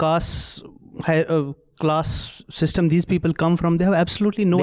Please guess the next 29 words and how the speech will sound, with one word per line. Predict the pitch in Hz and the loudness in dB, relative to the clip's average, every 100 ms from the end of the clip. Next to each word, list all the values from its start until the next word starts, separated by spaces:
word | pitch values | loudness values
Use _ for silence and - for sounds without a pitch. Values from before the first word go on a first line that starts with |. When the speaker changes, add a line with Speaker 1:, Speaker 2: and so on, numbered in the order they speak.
| 180 | 2
Speaker 2:
wouldn't | 175 | 2
Speaker 1:
idea | 185 | 2
Speaker 2:
be | 151 | 2
asking | 151 175 | 2 2
Speaker 1:
about | 165 | 2
Speaker 2:
questions | 139 131 151 | 0 0 0
like | 143 147 | 0 -2
how | 127 | -2
they | 127 160 | 0 2
speak | |
Speaker 1:
farming. | 160 156 | 2 2
Speaker 2:
English. | 151 151 120 120 - | 2 2 0 -2 -4
Speaker 1:
Exactly. | 170 160 160 156 - 110 113 - _ - - | 0 2 2 0 -2 -8 -10 -16 _ -20 -8
They | - 175 | 0 2
don't | 202 180 | 4 2
Speaker 2:
Uh. | |
Speaker 1:
know | 196 | 2
anything | 202 214 208 | 2 2 2
about | 180 143 135 | 2 0 -2
farming. | - 123 127 139 | -2 0 0 2
They | 170 | 2
don't | 196 185 | 2 2
come | 175 | 0
from | 185 190 165 - 139 143 | 2 0 0 -4 -6 0
those | 139 | 0
backgrounds. | 123 120 117 120 - 123 - - | 0 -2 -4 -8 -8 -10 -12 -8
Speaker 2:
Yeah. | 101 101 143 | -6 -4 -2
Speaker 1:
The | 175 | 0
o-, | 185 | 0